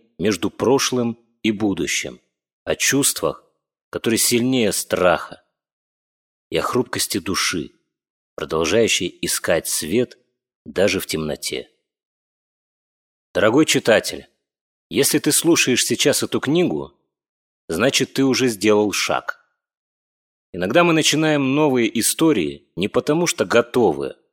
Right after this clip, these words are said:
а потому, что больше не можем жить в старых. Пусть эта история станет для тебя началом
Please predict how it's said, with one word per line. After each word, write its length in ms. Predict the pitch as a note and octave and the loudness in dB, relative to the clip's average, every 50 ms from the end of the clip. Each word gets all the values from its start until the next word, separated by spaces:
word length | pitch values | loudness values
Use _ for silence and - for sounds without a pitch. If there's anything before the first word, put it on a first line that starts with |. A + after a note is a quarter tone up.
| _ _ _ _ _ _ _ _ _ _ | _ _ _ _ _ _ _ _ _ _
а 80 | - - | -8 -4
потому, 320 | - - - B2 D3 E3 | -4 -2 0 2 0 2
что 240 | D#3 - - D#3 C#3 | 0 0 2 0 0
больше 480 | G#2 E2+ A2 C#3+ D3+ C#3+ - - D3 C3 | 0 2 2 4 4 4 2 0 0 0
не 160 | A#2+ A2+ A2+ | 0 0 0
можем 440 | G#2 G#2+ A#2+ B2+ A#2 G#2+ A2+ G#2 F#2+ | 0 0 0 0 0 0 0 -2 -2
жить 400 | E2 F#2 A#2 A2+ - - - _ - | 0 -2 -2 -2 -4 -8 -14 _ -4
в 60 | - | -4
старых. 640 | - - - - G2+ F#2 D#2+ C#2 C2+ - - - _ _ _ _ _ _ _ _ _ _ _ _ _ _ _ _ _ _ _ _ _ _ _ _ _ _ - | -4 -2 2 4 4 4 4 2 -2 -8 -10 -18 _ _ _ _ _ _ _ _ _ _ _ _ _ _ _ _ _ _ _ _ _ _ _ _ _ _ -4
Пусть 180 | B2 A#2+ - - | -2 0 0 0
эта 220 | A2 - A2 A2 | 0 2 2 2
история 580 | - - - - D3 D3+ A#2+ F#2 D2+ C#2 C2+ - _ _ _ _ _ | 2 2 2 2 2 4 4 2 0 -2 -4 -8 _ _ _ _ _
станет 480 | - - - - - B2+ C#3 C3 A#2 F#2+ | -8 -6 -4 0 2 2 2 2 0 0
для 140 | G2+ A2 - | 0 0 0
тебя 320 | - A2 G2 F#2 A#2+ A#2 | 0 -2 0 2 2 2
началом 680 | G#2 G2 F2 - - - B2 B2+ B2 A#2+ A2+ G#2 - | 2 0 0 0 2 2 4 4 2 2 -2 -4 -8